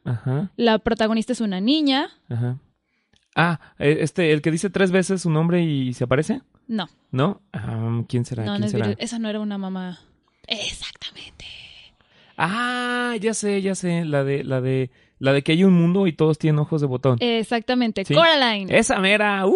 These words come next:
Speaker 2: Coraline, es correcto. Su mamá se llama Mel Jones. Es una madre ocupada y se encuentra escribiendo un catálogo de plantas.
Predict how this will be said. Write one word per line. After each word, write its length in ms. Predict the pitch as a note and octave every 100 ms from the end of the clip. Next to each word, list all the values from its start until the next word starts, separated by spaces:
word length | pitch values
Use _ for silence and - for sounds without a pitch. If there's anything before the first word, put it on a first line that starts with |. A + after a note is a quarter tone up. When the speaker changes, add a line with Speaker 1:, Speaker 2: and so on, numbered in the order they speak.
| A#4+
Speaker 2:
Coraline, 880 | D#4+ E4+ F4 - F4+ A3+ G#3+ G#3 G3+ -
es 200 | A3+ -
correcto. 580 | A3+ G3+ G3+ - F#3
Su 140 | E3+ C4
mamá 280 | C4+ C4 C#4+
se 120 | C4
llama 300 | A3 A3+ B3 - - -
Mel 380 | A#3+ C4 B3 A#3
Jones. 400 | C4+ C#4+ A3 -
Es 160 | G#3+ -
una 140 | B3
madre 460 | A#3 A#3 A#3 B3 B3+ _ _ - -
ocupada 760 | - G#4+ G4+ F#4 C4 B3+ B3+ C4+
y 20 |
se 100 | D#4
encuentra 280 | B3 A#3 A3+
escribiendo 480 | B3 G#3+ A#3 A3+ A#3
un 80 | B3
catálogo 420 | C4 B3 A#3+ B3
de 120 | C4
plantas. 600 | C4 E4+ F#4 F#4 E4+ -